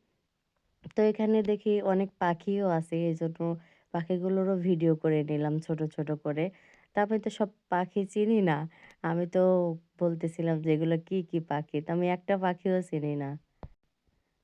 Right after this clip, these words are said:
বাজেরিকা, কোকাটেল, কালার বার্ড, এগুলো ছাড়া আমি আর কোনোটারই নাম জানি না। তো যারা নাম জানেন, কমেন্টসে বলতে পারেন যে এগুলা কি পাখি। আমি তো শুধু দেখতেছিলাম। তো পাখিও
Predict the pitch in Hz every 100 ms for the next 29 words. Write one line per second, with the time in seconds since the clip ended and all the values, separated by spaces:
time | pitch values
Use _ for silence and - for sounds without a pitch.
0 | - 180 185 185 185 196 202 196 190 190
1 | 208 196 190 175 190 190 196 208 - _
2 | _ - 185 190 196 190 180 170 165 -
3 | - 202 214 226 226 - 220 226 208 202
4 | 202 202 185 180 185 175 185 180 160 147
5 | 147 151 147 156 196 202 214 190 185 185
6 | 185 175 175 170 170 170 175 170 - _
7 | _ 170 170 175 170 165 165 160 165 160
8 | 147 151 175 190 _ _ - 170 165 160
9 | 156 160 160 160 180 165 _ 156 147 -
10 | 160 160 156 160 165 170 165 165 160 156
11 | - 160 156 147 143 165 190 - 170 -
12 | 220